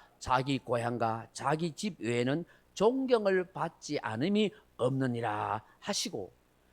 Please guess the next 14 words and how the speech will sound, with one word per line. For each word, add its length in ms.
"그들이 680
믿지 440
않음으로 580
말미암아 960
거기서 480
능력을 560
행하지 480
아니하시니라." 1000
그렇게 300
말씀했어요. 600
결국 380
나사렛 600
고향 320
사람들은 680